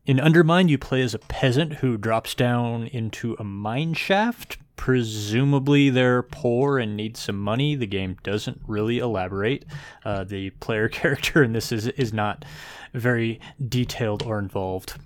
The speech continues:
And as soon as they drop down into the mine, they meet a wizard, uh, named Arkanos the Archmage, who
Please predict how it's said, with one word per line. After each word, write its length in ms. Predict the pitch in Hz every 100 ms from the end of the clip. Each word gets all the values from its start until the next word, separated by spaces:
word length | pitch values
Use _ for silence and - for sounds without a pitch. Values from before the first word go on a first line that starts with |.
| -
And 320 | 113 101 98 - - - - - _ _ - -
as 100 | 104
soon 340 | - - 196 208
as 100 | 160
they 100 | 160
drop 260 | 156 147
down 380 | 156 143 143 135
into 540 | 151 151 - 143 135
the 100 | 120
mine, 420 | 113 113 120 120 113
they 140 | 110
meet 280 | 107 110 117 -
a 80 |
wizard, 600 | 107 98 107 131 143 156 143 - - - _ -
uh, 140 | 95
named 480 | 98 101 98 92 - - _ _
Arkanos 720 | 127 127 - 120 117 113 - -
the 200 | 117 113
Archmage, 720 | 117 120 - 135 139 135 131 - - - - -
who 300 | 101 123 123